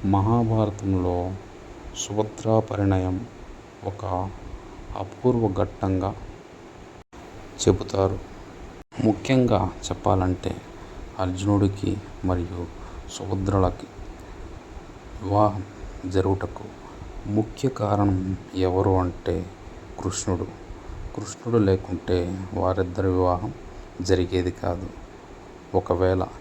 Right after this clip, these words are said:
జరిగుంటే కూడా బలరాముడు అడ్డుకునేవాడు. ఇది ఫ్రెండ్స్ కథ. ఈ స్టోరీ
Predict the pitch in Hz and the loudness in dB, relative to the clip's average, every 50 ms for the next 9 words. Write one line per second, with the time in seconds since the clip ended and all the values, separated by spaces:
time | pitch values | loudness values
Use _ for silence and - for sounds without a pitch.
0 | - 101 92 95 95 95 95 95 95 92 - 95 90 - - 92 90 87 90 90 | -4 0 4 4 6 6 6 4 2 2 2 0 0 0 -2 -6 -4 -2 -2 -2
1 | 92 - - - - - 90 95 92 92 95 98 95 92 92 92 95 90 - - | -2 -4 -10 -12 -8 -2 2 4 6 6 6 4 4 2 2 0 -2 -4 -6 -10
2 | - - - 87 87 90 90 - - - 92 92 92 92 92 - - - - - | -10 -6 -4 -4 -2 -2 -4 -4 -6 -8 -6 -4 -4 -4 -4 -6 -8 -10 -16 -18
3 | - - - - - - - - - - - - - - - - - - - - | -20 -20 -20 -20 -20 -18 -18 -18 -16 -16 -16 -14 -14 -14 -14 -14 -16 -16 -18 -20
4 | - - - - - 95 95 95 92 - 92 95 - - - - - - 87 90 | -20 -20 -14 -6 -2 2 2 2 2 0 -4 -10 -10 -10 -8 -8 -8 -8 -8 -8
5 | 92 - - - - - - - - - - - - - - - - - - - | -8 -10 -12 -16 -16 -16 -16 -16 -16 -16 -16 -16 -16 -16 -16 -16 -16 -12 -4 0
6 | 98 95 - - - 107 107 117 113 92 - | 0 0 0 0 4 6 6 8 6 4 0